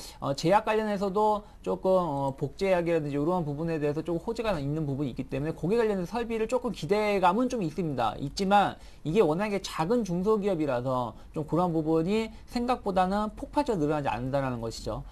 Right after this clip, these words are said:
그리고 또한 거래량이 적어요. 하루에 오늘 같은 날도 이천칠백 원인데 거래량이 오만 칠천 주면은 거의 뭐 거래 금액을 치면은 한, 한 뭐 십억도 좀 안 되는 정도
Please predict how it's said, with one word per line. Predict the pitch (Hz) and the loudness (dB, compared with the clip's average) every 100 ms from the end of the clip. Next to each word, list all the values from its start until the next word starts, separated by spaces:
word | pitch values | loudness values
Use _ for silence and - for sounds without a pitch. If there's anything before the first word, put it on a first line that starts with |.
| - | -2
그리고 | 180 190 | 0 4
또한 | 233 226 | 4 2
거래량이 | - 214 220 247 233 | 2 4 6 4 0
적어요. | 208 139 156 147 123 | -4 -2 4 4 2
하루에 | 139 208 220 214 208 190 - - | -2 -2 0 0 -2 -4 -12 -2
오늘 | 165 214 | 0 2
같은 | 220 214 | 0 0
날도 | 196 190 175 | 2 2 2
이천칠백 | 160 196 294 254 285 247 247 | 2 2 0 0 0 2 2
원인데 | 220 202 196 | 2 0 0
거래량이 | - 151 180 180 175 175 156 - - - | 0 0 2 2 0 -2 -4 -8 -12 0
오만 | 147 185 185 | 4 4 2
칠천 | - 214 226 190 160 | -2 -4 -4 -4 -4
주면은 | 139 131 131 165 190 190 - - | -4 -2 -2 -2 -2 -4 -12 -14
거의 | - 135 151 165 | -2 2 4 2
뭐 | 156 113 113 110 117 | 0 -4 -2 -4 -4
거래 | - 151 | 2 4
금액을 | 175 170 151 | 4 2 0
치면은 | 147 147 139 170 | -2 -6 -4 -4
한, | 180 165 - - - - | -6 -8 -16 -18 -16 -10
한 | 139 131 127 113 | -4 -2 -2 -2
뭐 | 110 | -2
십억도 | 113 - 285 - 190 | 0 0 0 -2 -6
좀 | 180 | -4
안 | 113 123 | -4 -2
되는 | 160 170 | 0 0
정도 | 131 113 107 113 | -2 -2 -4 -6